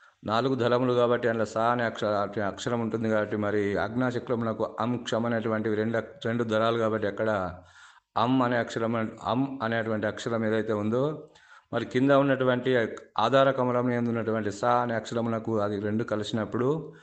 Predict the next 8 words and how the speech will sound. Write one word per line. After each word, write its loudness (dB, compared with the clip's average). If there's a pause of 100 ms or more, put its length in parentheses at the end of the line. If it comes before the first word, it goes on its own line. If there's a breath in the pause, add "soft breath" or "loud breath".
(380 loud breath)
అంస -2 (440)
అవుతుంది. -2 (1080 soft breath)
మరి 0
అట్లా 0
అంస 0
అనేటువంటి 2
పేరుతో 2
ఇది 2